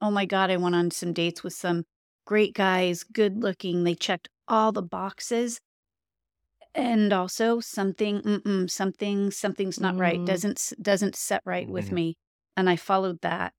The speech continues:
Speaker 1: And it was, like, literally the first date with Ken.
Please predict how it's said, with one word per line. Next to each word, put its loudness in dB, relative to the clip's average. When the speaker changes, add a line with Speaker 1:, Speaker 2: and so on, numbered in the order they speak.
Speaker 1:
And 2
it -2
was, -2
like, 0
literally 4
the -4
first -6
date -2
with -8
Ken. 0